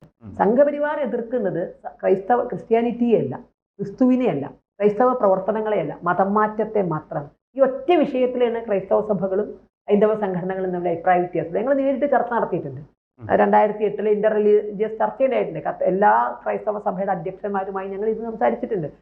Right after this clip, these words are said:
Speaker 2: ബാക്കി ഒരു കാര്യം, ഞാൻ അതിൽ പങ്കെടുത്ത വ്യക്തിയാണ്.
Speaker 1: ഉം.
Speaker 2: ബാക്കി ഒരു കാര്യം, അന്ന് അവര് പറഞ്ഞ കാര്യം, "ഞങ്ങളല്ല മാറ്റുന്നത്, പെന്തക്കോസ്ത്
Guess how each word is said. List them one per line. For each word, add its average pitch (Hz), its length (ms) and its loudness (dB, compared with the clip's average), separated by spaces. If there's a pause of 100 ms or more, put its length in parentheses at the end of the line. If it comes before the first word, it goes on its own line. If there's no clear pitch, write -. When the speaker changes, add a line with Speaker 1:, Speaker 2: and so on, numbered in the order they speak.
(180)
Speaker 2:
ബാക്കി 233 220 2
ഒരു 277 220 4
കാര്യം, 254 260 0
ഞാൻ 240 200 2
അതിൽ 269 100 4
പങ്കെടുത്ത 240 300 -2
വ്യക്തിയാണ്. - 580 -4
Speaker 1:
ഉം. 120 80 -2
Speaker 2:
ബാക്കി - 220 2
ഒരു 302 220 2
കാര്യം, 285 260 2
അന്ന് 269 140 0
അവര് 285 160 4
പറഞ്ഞ 269 200 -2
കാര്യം, 269 200 -2
"ഞങ്ങളല്ല 240 400 0
മാറ്റുന്നത്, 214 400 0
പെന്തക്കോസ്ത് 202 640 2